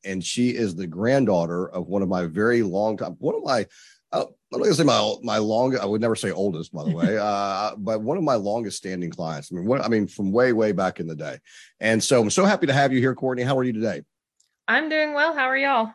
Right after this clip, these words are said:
Speaker 1: Outstanding. So Courtney's here to talk to us about the Cystic Fibro-, uh, Cystic Fibrosis Foundation.
Speaker 2: Yeah, Courtney.
Speaker 3: Yeah.
Speaker 2: So can you tell our little listeners just, you know, a little bit about the foundation and their mission and, you know, how it got started?
Speaker 3: Yeah. So the Cystic Fibrosis Foundation,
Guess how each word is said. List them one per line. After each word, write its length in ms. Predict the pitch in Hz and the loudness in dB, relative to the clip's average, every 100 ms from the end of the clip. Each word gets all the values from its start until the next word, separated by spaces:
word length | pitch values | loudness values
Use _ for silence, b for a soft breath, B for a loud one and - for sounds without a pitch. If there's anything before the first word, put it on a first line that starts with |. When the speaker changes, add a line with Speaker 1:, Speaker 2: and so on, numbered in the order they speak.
| _ _ _ _ 107 | _ _ _ _ -4
Speaker 1:
Outstanding. 720 | 120 - 127 117 123 82 71 b b | -2 -2 0 2 2 -2 -8 b b
So 180 | - 117 | -4 -2
Courtney's 340 | 95 135 135 139 | 2 2 2 2
here 140 | 131 | 0
to 60 | 113 | 2
talk 220 | 123 123 | 2 2
to 80 | 123 | 0
us 100 | 123 | 0
about 160 | 110 | -4
the 80 | 101 | -4
Cystic 360 | - 123 - 107 | -8 -8 -6 -2
Fibro-, 340 | 107 95 113 - | 0 2 0 0
uh, 220 | 98 90 | 0 -2
Cystic 360 | - 131 - - | -4 -8 -6 -2
Fibrosis 500 | 92 85 131 82 - | 2 2 2 -2 -6
Foundation. 520 | 78 69 62 - - _ _ - | -6 -6 -10 -14 -20 _ _ 0
Speaker 2:
Yeah, 160 | 240 202 | 2 4
Courtney. 240 | 240 226 | 4 4
Speaker 3:
Yeah. 40 | |
Speaker 2:
So 160 | 202 202 | 4 2
can 140 | 202 | 6
you 80 | 220 | 4
tell 240 | 185 220 247 | 6 4 4
our 120 | 226 | 2
little 240 | 202 196 226 | 0 -2 -2
listeners 540 | 202 190 208 196 175 | 0 2 4 4 2
just, 280 | 185 160 - | 0 -2 -4
you 80 | 208 | -4
know, 140 | 175 | -2
a 20 | |
little 220 | 170 185 180 | -2 -2 -2
bit 120 | 180 | -4
about 280 | 160 165 - | -4 -6 -8
the 80 | |
foundation 720 | - 170 160 160 151 - 165 | -6 -4 -4 -4 -6 -4 -4
and 120 | 165 160 | -2 -4
their 120 | 160 | -4
mission 440 | 160 156 - 151 | -2 -2 -2 -6
and, 240 | 156 156 208 | -6 -10 -4
you 80 | |
know, 100 | 175 | 0
how 160 | 156 175 | 4 4
it 60 | 175 | 2
got 160 | 170 | -4
started? 460 | - 175 170 180 170 _ _ - | -4 -2 0 0 -4 _ _ -6
Speaker 3:
Yeah. 300 | 214 208 170 | 0 0 0
So 500 | - - 226 220 214 | -4 -4 0 2 0
the 120 | 208 | -2
Cystic 560 | 214 226 226 254 262 - | -2 0 0 0 -2 -2
Fibrosis 680 | 226 214 196 202 226 214 | -2 0 -2 -2 -4 -6
Foundation, 720 | - 202 202 196 202 202 202 | -4 -4 -4 -6 -4 -4 -4